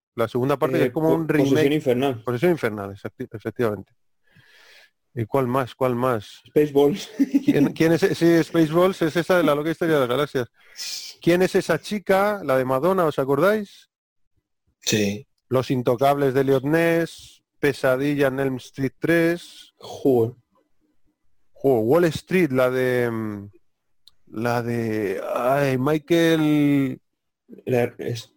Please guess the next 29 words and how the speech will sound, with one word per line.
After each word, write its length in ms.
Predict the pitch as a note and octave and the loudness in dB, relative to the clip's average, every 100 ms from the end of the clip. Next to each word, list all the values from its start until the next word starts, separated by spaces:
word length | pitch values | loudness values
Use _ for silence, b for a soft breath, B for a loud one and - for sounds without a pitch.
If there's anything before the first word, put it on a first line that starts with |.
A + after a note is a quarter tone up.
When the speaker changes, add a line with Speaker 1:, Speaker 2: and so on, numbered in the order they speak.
| - | -10
Speaker 2:
este 520 | - C3 - D#3+ D#3+ | -8 -8 0 4 6
es, 180 | D#3 - | 4 0
eh, 560 | B2+ D3 C#3 C3+ B2+ B2+ | 2 4 4 4 2 0
Speaker 1:
<laughs> 600 | A2+ A2+ G#2+ G#2 G2+ F#2 | -2 -4 -6 -4 -4 -4
Se 80 | E3 | -6
me 80 | E3+ | -6
ha 60 | E3 | -6
ido, 140 | D#3 | -6
tío. 260 | - D#2 - _ _ _ _ B B B B B B B - | -6 -6 -6 _ _ _ _ B B B B B B B -4
Speaker 2:
Michael 240 | C#3 C3 C#3+ | 0 2 2
Speaker 1:
El 60 | |
Speaker 2:
Douglas. 360 | D3 F3 C3+ A#2+ | 2 2 0 -2
Speaker 1:
Michael 300 | D3+ D#3+ D3+ | -2 0 2
Douglas 500 | E3+ F#3 G3 - - | 2 2 0 -4 -12
y, 100 | C#3 C3 B2 A#2+ A#2 - _ _ | -4 -4 -2 -4 -8 -10 _ _
y 180 | B2+ C3 | -2 0
el, 500 | B2+ B2 A#2+ A#2+ B2 | 2 2 0 0 0
el 440 | B2 B2 A#2+ A#2 | 2 4 2 2
que 100 | B2 | -2
es 140 | C3 D#3 | -2 0
el, 600 | D#3 D3 C#3+ C3+ B2 B2+ b b b b b b _ _ | 0 2 0 0 -4 -6 b b b b b b _ _
el 160 | C#3 C#3 | 0 2
héroe 200 | D#3 D#3 | 4 4
de 80 | D3 | 4
tu 100 | D3 | 2
hermano, 340 | C3+ B2+ B2 | 2 0 0
Miguel, 400 | C3+ C3+ A2+ G#2+ G#2 _ _ _ | 2 2 2 -2 -12 _ _ _
Charlie 240 | - C#3+ C#3+ | -6 -4 -4
Sheen. 280 | - G#2+ | -10 -14